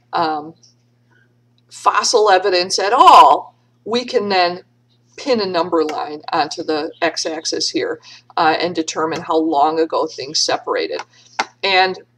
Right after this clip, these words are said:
if we look here, if we compare, uh, cytochrome C gene in horses and versus donkeys, or sheep versus goats, which are very closely related species, we find a very, very few nucleotide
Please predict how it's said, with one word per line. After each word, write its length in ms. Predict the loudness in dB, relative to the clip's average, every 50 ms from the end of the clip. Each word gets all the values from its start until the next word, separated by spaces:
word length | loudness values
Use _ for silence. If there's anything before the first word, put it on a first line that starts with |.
| _ _
if 180 | -4 -4 -2 -2
we 120 | -6 -4
look 240 | 4 4 4 4 4
here, 180 | 0 2 2 2
if 100 | 0 -4
we 100 | -10 -10
compare, 920 | -8 -12 -12 -12 -8 -4 -2 -2 0 0 -2 -2 -2 -2 -4 -6 -10 _ _ _ _ _
uh, 240 | -6 -6 -4 -4 -4
cytochrome 680 | -4 -4 -2 0 0 0 -2 -4 -4 -6 -6 -4 -4
C 220 | -6 -6 -6 -8 -10
gene 300 | -8 -8 -6 -6 -4 -6
in 100 | -6 -8
horses 540 | -8 -6 -4 -4 -4 -4 -4 -4 -4 -4 -6
and 120 | -8 -10 -10 -10 -10 -10 -8 -4
versus 400 | -4 -4 -2 -2 -4 -6 -6 -4
donkeys, 480 | -2 -2 -2 -2 -2 -4 -8 -6 -4 -6
or 80 | -4
sheep 280 | -4 -6 -6 -8 -10 _
versus 360 | -6 -4 -4 -4 -6 -10 -6
goats, 320 | -2 0 0 0 -2 -4
which 120 | -12 -8 -6
are 140 | -6 -4 -4
very 240 | -4 -4 -6 -6
closely 420 | -6 -6 -6 -6 -6 -6 -6 -6 -4
related 560 | -4 -4 -4 -4 -6 -6 -4 -4 -6 -6 -8 _ _ _ _
species, 680 | -14 -14 -6 -6 -4 -2 -2 -2 -4 -2 -6 -6 -8 -8 -14 -20 -20 _ -10
we 160 | -6 -6 -6
find 420 | -2 2 2 4 4 4 2 -4 -8 _ _ _ _ -4
a 120 | -4 -4
very, 640 | -4 -4 -8 2 4 6 6 6 6 4 2 0 -4
very 440 | -4 0 0 0 2 2 0 0 -2
few 240 | -6 -12 -10 -10
nucleotide 840 | -8 -8 -8 -10 -8 -4 -2 0 0 -2 -2 -6 -4 -4 -4 -4 -6